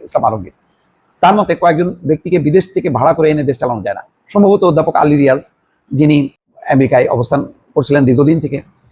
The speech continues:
তিনি সেখানে বিশ্ববিদ্যালয়ে অধ্যাপনা করছেন, তিনি সেখানকার নাগরিক কিনা আমার কাছে কোনো তথ্য নেই। কেউ কেউ বলেন তিনি সেখানকার নাগরিক। তার এই কমিশনে আরও কেউ কেউ আছেন যারা বিদেশেই ছিলেন, তাদের সেই দেশে নাগরিকত্ব আছে, তো তাদেরকে হয়তো লক্ষ্য করে তিনি বলছেন।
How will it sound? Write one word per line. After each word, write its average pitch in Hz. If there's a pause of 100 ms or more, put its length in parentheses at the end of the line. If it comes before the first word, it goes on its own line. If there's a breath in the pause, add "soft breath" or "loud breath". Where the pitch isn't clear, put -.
(160)
তিনি 139
সেখানে 139
বিশ্ববিদ্যালয়ে 131
অধ্যাপনা 139
করছেন, 139 (600)
তিনি 160
সেখানকার 151
নাগরিক 143
কিনা 156
আমার 143
কাছে -
কোনো 143
তথ্য -
নেই। 123 (180)
কেউ 156
কেউ 160
বলেন 139
তিনি 139 (160)
সেখানকার 135 (180)
নাগরিক। 131 (720)
তার 185
এই 190
কমিশনে 175
আরও 175
কেউ 180
কেউ 170
আছেন 160 (260)
যারা 147 (180)
বিদেশেই 156
ছিলেন, 143 (200)
তাদের 135
সেই 143
দেশে 139
নাগরিকত্ব 127
আছে, 123 (640)
তো 180
তাদেরকে -
হয়তো 202
লক্ষ্য 180
করে 170
তিনি 135
বলছেন। 107